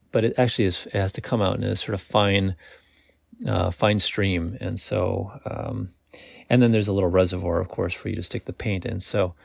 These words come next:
I imagine it's something you could make, uh, but, uh, you can find them around, and they're, they're not badly priced. So that's been an, that's a little interesting development.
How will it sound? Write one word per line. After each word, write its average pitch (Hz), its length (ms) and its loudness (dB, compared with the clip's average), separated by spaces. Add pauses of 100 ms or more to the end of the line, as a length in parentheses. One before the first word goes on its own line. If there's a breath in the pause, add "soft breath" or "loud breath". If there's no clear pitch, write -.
(280 loud breath)
I 135 60 8
imagine 262 300 6
it's 226 120 4
something 190 180 2
you 127 100 0
could 143 340 6
make, 117 540 4
uh, 104 320 0
but, 101 440 -2
uh, 98 300 0 (540 loud breath)
you 120 120 2
can 117 140 2
find 107 340 4
them 101 140 2
around, 95 640 0
and 98 120 -4
they're, 95 360 -4
they're 95 500 -4 (360 loud breath)
not 156 160 -4
badly 110 320 2
priced. - 480 0 (800 loud breath)
So 117 460 8
that's 131 280 6
been 123 180 4
an, 107 200 2
that's 120 300 0
a 98 180 4
little 95 260 2
interesting 101 480 -4
development. 92 600 0